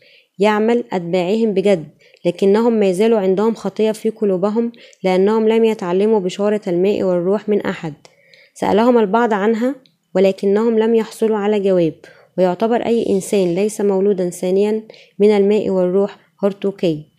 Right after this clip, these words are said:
الهراطقة التافهون وأتباعهم. أوه، أيها الهراطقة التافهين، اعملوا لخلاصكم أولا.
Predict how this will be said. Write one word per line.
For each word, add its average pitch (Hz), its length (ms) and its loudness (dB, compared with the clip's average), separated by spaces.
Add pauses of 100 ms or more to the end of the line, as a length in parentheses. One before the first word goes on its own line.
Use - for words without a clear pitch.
(560)
الهراطقة 202 560 -2
التافهون 208 640 -2
وأتباعهم. 190 840 -4 (520)
أوه، 208 320 0 (160)
أيها 214 280 2
الهراطقة 208 560 -2
التافهين، 208 800 -2 (400)
اعملوا 190 460 0 (460)
لخلاصكم 185 640 -2
أولا. 185 520 2